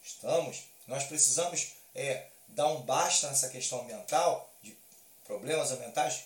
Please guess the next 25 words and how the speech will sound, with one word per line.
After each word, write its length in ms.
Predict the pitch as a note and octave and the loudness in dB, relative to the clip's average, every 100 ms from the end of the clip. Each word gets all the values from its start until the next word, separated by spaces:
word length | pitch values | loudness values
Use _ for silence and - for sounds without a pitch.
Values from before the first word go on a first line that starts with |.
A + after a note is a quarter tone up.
| - | -4
Claro 260 | G#2+ D3 | 0 0
que 80 | - | 2
sim. 340 | - - C#3+ - - - - - | 4 4 0 -10 -20 -20 -20 -12
Mas 200 | A2 - | -8 -6
os 100 | C3 | -6
países 380 | - B2 G#2+ - | 0 0 0 -4
desenvolvidos 540 | C#3 C3+ B2+ A2+ C#3+ | -2 -4 -4 -6 -2
estão 200 | - D#3 | -2 -2
muito 380 | C3+ D3 E3+ - | -8 -8 -8 -10
pior 320 | C3 B2 A2+ | -8 -6 -6
do 60 | - | -8
que 100 | B2+ | -8
a 20 | |
gente. 340 | - - - - - - - - | -8 -10 -20 -20 -20 -20 -20 -18
Principalmente 680 | - D3+ D#3 D#3+ C3+ C3 - | -10 -2 -2 0 -4 -4 -6
quando 160 | D3 D3+ | -8 -8
a 40 | |
gente 260 | C3+ C3+ - | -8 -8 -6
leva 320 | C3 B2+ B2 | 0 0 -2
em 80 | - | -10
consideração 680 | A#2 A2+ C3 C3 - B2 - - - - - | -12 -8 -4 0 0 -2 -10 -20 -20 -20 -8
esses 260 | C3+ - D3 | 2 2 2
aspectos 800 | D3 - - G#2+ G#2 A2 - - - - - | 0 -2 -2 -4 -4 -10 -16 -18 -20 -20 -12
muito 380 | E3 A3 - E3 | -8 -8 -6 -2
relacionados 1120 | E3 D#3 D#3 - F#3+ C3+ G#2+ B2+ B2+ B2+ | 0 2 4 4 4 -4 -6 -6 -6 -12